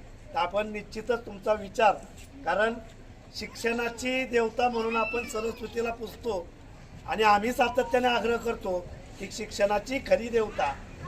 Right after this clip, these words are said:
ही सावित्रीमाई फुले आहे. त्यांचे फोटो आपल्या शाळेमध्ये पुजले पाहिजे. आम्ही अनेक फोटो या आपल्या शाळेमध्ये देतात.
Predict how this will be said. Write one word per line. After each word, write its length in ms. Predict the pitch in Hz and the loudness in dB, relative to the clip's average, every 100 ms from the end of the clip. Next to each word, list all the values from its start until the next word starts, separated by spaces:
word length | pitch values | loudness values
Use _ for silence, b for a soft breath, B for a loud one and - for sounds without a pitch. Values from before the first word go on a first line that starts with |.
| - | -8
ही 100 | 196 | -6
सावित्रीमाई 600 | - 190 208 214 220 214 | 4 6 6 0 2 4
फुले 280 | 220 180 226 | 4 2 8
आहे. 260 | 247 208 214 | 8 8 4
त्यांचे 960 | - - - - - - - - 294 | 0 0 -4 0 0 4 2 10 10
फोटो 380 | - 226 233 277 - - | 10 8 6 4 -2 -4
आपल्या 340 | 196 226 240 202 - - - - - | 0 0 4 2 2 -2 -8 -8 -2
शाळेमध्ये 460 | 208 208 233 233 240 | 2 4 4 0 -4
पुजले 400 | 233 220 - 233 | -2 -4 -2 0
पाहिजे. 300 | 233 220 233 254 - - - - | 2 2 2 -4 -10 -12 -8 -4
आम्ही 220 | 196 226 - | -2 -4 -2
अनेक 360 | 190 262 285 202 | 4 6 6 4
फोटो 380 | 214 - 214 - - - - 190 | 0 2 2 -2 -8 -10 0 6
या 80 | 220 | 8
आपल्या 240 | 220 220 214 | 6 2 4
शाळेमध्ये 440 | 208 208 214 214 | 4 4 -2 -2
देतात. 360 | 214 202 - | -4 -2 -2